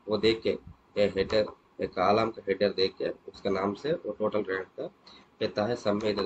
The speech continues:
बताते। पूरा ऐसा मैं total planning कितना है अभी total कर दी है,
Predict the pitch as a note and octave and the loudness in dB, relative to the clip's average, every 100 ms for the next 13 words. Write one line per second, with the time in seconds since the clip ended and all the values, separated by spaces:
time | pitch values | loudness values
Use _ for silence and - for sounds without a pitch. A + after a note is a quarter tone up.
0 | F2+ F2 E2+ - - _ _ _ - _ | -2 -2 -4 -6 -14 _ _ _ -20 _
1 | _ _ - _ _ _ _ B2 A#2+ A#2 | _ _ -20 _ _ _ _ 0 2 2
2 | A2 B2+ A#2 D3+ - - - _ - _ | 2 0 0 -2 -6 -14 -20 _ -20 _
3 | _ _ _ _ _ _ A#2+ A#2+ A#2 A2 | _ _ _ _ _ _ 0 0 0 0
4 | A2 G#2 - A2 G#2 C#3+ D3+ A2+ A2 - | 0 -2 -4 -4 0 -2 -2 -4 -2 -2
5 | G2 F2+ F#2 G2 | -2 -2 -6 -8